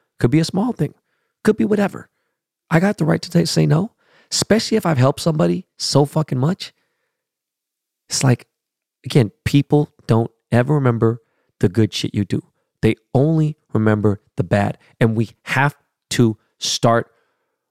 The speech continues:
reversing that psychology and that mindset 'cause it's wrong. It is, okay? It is. Now,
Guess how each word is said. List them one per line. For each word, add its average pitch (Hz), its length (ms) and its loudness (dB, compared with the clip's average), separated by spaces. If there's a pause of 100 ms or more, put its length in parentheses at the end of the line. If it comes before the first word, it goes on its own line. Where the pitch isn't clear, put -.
(160)
reversing 117 760 0 (2000)
that 107 240 0
psychology 107 720 0
and 95 80 0
that 107 160 0
mindset 101 580 -2
'cause - 100 -6
it's - 240 -4
wrong. 95 380 -2 (560)
It 101 140 2
is, - 320 -4 (500)
okay? 101 220 0 (640)
It 107 100 2
is. 98 260 -2 (1160)
Now, 101 180 0